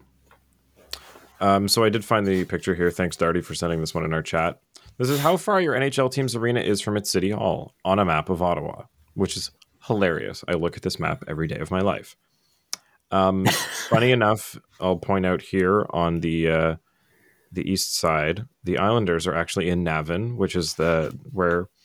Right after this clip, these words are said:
Speaker 1: that commercial that we see during the games of how Quaker sponsored Navin and their, their arena and how it's a small town.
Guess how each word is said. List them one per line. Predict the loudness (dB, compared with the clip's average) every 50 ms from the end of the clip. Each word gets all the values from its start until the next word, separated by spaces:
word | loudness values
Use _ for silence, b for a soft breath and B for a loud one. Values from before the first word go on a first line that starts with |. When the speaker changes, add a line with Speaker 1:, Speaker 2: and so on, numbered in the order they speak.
| -20 -6 -4
Speaker 1:
that | -4 -4 -2
commercial | -4 -4 -2 -2 -2 2 2 2 2 2 0 -2
that | -4 -2
we | 0 -2 -2
see | 0 -2 -4
during | 0 0 2 2 2
the | 0
games | 0 0 0 0 0 -2 -4 -6
of | -6 -2
how | -2 -2
Quaker | -2 -2 -2 -2 -2 0 -2 -6
sponsored | -6 -2 -2 -2 -2 -2 -4 -4 -2
Navin | -2 -2 0 0 0 0 -2 -2 -2 -2
and | -2 0 0
their, | 0 -2 -2 -6 b b b b b b b b -2
their | 0 2 2 2
arena | 2 0 0 0 2 0 2 0 0
and | 0 -2 -2
how | -2 -2 -2 -2 -4 -6 b b b
it's | -8 -4 -4 -2
a | -4
small | -4 -4 -2 -2 -2 -4
town. | -4 -4 -4 -2 -4 -4 -6